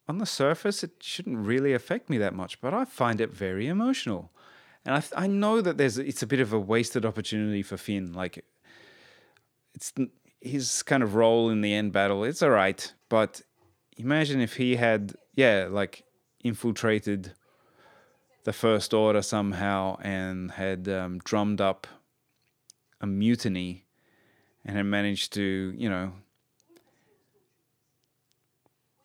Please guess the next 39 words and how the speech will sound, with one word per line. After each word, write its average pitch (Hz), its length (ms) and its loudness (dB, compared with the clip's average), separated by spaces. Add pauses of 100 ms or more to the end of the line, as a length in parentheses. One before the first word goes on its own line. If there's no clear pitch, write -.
(220)
drum 107 260 2
up, 104 220 2
you 120 80 2
know, 107 200 2
a 104 40 -6
couple 110 400 -6
thousand, 107 580 2 (1800)
uh, 98 400 2 (300)
stormtroopers 113 680 2
who 104 100 0
didn't 107 240 2
wanna 107 240 4
be, 104 380 2 (100)
didn't 113 180 4
wanna 110 200 4
fight 113 280 2
for - 80 -8
the 110 80 0
First 117 320 4
Order 123 220 6
anymore. 98 560 -2
That 156 180 4
would 185 120 6
have 156 80 6
been 139 180 6
pretty 123 260 2
cool, 101 300 2
and 107 120 0
it 113 60 0
would 127 140 4
have 123 100 2
been 120 220 4
such - 340 -4
a 110 40 -4
satisfying 113 760 2
end 107 280 -2
to 101 140 -2
his, 95 320 -4
um, 92 380 -2